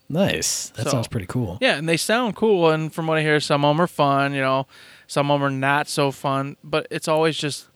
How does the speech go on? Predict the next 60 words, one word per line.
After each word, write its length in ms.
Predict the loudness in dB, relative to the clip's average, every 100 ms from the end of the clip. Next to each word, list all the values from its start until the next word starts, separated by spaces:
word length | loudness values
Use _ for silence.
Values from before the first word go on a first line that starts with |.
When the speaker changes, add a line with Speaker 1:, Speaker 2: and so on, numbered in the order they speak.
| -6
Speaker 2:
eh, 320 | -2 0 -2
average, 400 | 0 0 0 -2
okay, 320 | -4 -2 -2 -2
okay, 360 | -2 -6 -8
I 60 | -8
guess. 360 | -12 -14 -16 -20 -20 _ _
Speaker 1:
I, 240 | -2 4 6
I've 40 |
been 120 | 6
hearing 240 | 6 6 6
good 160 | 6
stuff 240 | 6 4 4
about 320 | 2 2 2
the, 240 | 2 2
the 140 | 0 -2
Starfighter 640 | 4 4 4 2 -4 -4
mode. 300 | -6 -6 -4
People 380 | -4 -4 -8 -6
saying 320 | 0 2 2
that 80 | 0
it's 140 | -2
kind 180 | 2 4
of, 80 | 4
like, 100 | 2
you 120 | 2
know, 180 | 0 -6 -4
has 180 | 2 4
that 160 | 4 4
Rogue 320 | 4 4 4
Squadron 540 | 0 2 4 4 0
feel 420 | 0 2 4 4
of 80 | 2
back 260 | 2 0 0
in 60 | -4
the 40 |
Speaker 2:
Mm-hmm. 40 | 0
Speaker 1:
day, 280 | 2 0 -2 -10 0
that 140 | 2
they 100 | 4
really 220 | 6 8
wish 200 | 6 4
that 200 | 2 0
was 100 | 0
blown 320 | 0 4 4 6
up 160 | 4
into 220 | 4 4
its 120 | 4 4
own 200 | 4 4
game. 400 | 4 4 2 -2 -10 -20 -20 _ _ -2
I 60 |
mean, 140 | 2 2
Speaker 2:
Why 120 | 2
can't 200 | 2 2
we 60 |
Speaker 1:
that's 80 | 2
Speaker 2:
just 160 | 0 0
make 180 | -2 -2
a 80 | 0
Rogue 280 | 2 2
Leader, 500 | 2 0 2 2 0